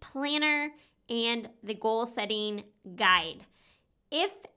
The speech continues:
let me just say this, if you are not ready to jump inside yet, at least go download the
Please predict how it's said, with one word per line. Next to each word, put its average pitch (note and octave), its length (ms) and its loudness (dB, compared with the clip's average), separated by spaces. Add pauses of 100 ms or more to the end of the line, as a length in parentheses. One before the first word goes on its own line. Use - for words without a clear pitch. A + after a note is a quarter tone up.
(440)
let C#4+ 140 0
me F#4 100 4
just F#4+ 160 0
say B3 140 2
this, - 380 -6
if A#3+ 120 -6
you D#4+ 160 0
are D4+ 60 6
not D4 300 8
ready C#4+ 220 2
to B3 140 -6
jump B3 480 0
inside G#3 560 0
yet, F#3+ 400 4
at B3+ 220 -2
least C#4 420 0
go E4 120 2
download B3 420 4
the A3+ 140 0